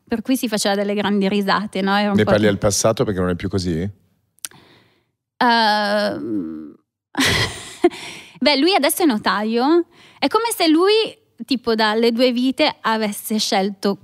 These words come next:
Speaker 1: la vita, quella
Speaker 2: E lui ti etichetta con la vita, quella un po'
Speaker 1: No,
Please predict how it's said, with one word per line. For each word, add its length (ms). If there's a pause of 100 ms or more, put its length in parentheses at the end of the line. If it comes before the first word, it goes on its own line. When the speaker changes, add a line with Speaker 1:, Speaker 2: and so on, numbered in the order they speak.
Speaker 1:
la 220
vita, 440
quella 260
Speaker 2:
E 80
lui 180
ti 120
etichetta 500
con 160
la 80
vita, 880
quella 220
un 120
po' 120
Speaker 1:
No, 60